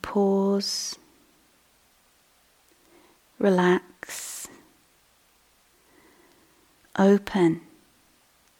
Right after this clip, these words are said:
and trust emergence. See impermanence.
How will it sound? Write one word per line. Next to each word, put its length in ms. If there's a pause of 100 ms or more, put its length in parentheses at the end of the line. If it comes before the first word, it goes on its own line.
(880)
and 240
trust 720
emergence. 1200 (2250)
See 500
impermanence. 1400